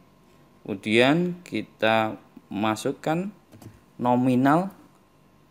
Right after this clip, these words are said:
tagihan pembayaran S P P mahasiswa masing-masing. Saya contohkan saja, misal delapan juta tiga ratus. Oke.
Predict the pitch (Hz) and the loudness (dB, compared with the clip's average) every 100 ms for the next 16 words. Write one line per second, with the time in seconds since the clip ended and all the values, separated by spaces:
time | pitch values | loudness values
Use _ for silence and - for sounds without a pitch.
0 | _ 131 123 - 127 156 151 135 117 104 | _ -2 -2 -2 -2 0 0 2 4 4
1 | 104 104 131 151 165 - _ - - 110 | 2 2 0 -2 -6 -16 _ -10 -4 -4
2 | - 120 120 104 - 98 - 120 160 - | -2 -2 0 -2 -2 -8 -4 -4 -4 -12
3 | _ _ _ _ _ _ _ _ _ - | _ _ _ _ _ _ _ _ _ -8
4 | 107 117 104 90 101 170 - - - - | -4 -4 -2 -2 -2 -4 -8 -20 -20 -20
5 | _ _ _ _ _ - 110 104 104 107 | _ _ _ _ _ -4 0 0 -2 -6
6 | 107 107 113 110 101 98 120 135 104 107 | -6 -6 -6 -6 -6 -6 -6 -6 -8 -8
7 | 156 175 _ _ _ _ _ _ _ _ | -8 -12 _ _ _ _ _ _ _ _
8 | _ _ _ - 101 - 98 98 95 - | _ _ _ -14 -12 -8 -8 -8 -10 -8
9 | 123 147 - _ _ _ _ _ _ _ | -8 -8 -18 _ _ _ _ _ _ _
10 | _ _ _ _ - - 92 85 101 - | _ _ _ _ -14 -8 -6 -6 -8 -10
11 | - - _ _ - 135 | -14 -20 _ _ -16 -16